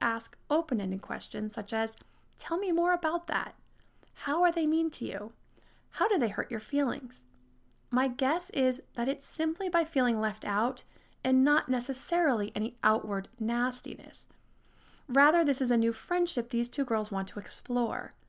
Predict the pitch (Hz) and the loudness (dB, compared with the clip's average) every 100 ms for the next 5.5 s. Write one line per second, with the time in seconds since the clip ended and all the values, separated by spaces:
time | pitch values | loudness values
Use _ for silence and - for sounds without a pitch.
0 | _ - - - - - 277 285 285 320 | _ -20 -20 -20 -12 0 4 6 6 4
1 | 311 - - - 330 415 302 220 196 190 | 0 -4 -4 -2 0 0 0 0 2 0
2 | 202 - 277 269 - 285 240 233 262 294 | 0 -2 -4 -4 2 4 4 0 -4 -4
3 | 339 349 240 220 226 262 - 262 240 240 | -2 -2 0 0 -2 -2 -6 -4 -2 -2
4 | 262 285 269 240 233 233 240 233 269 247 | -2 0 2 2 0 0 0 2 2 0
5 | 190 - - - - | -4 -10 -10 -10 -12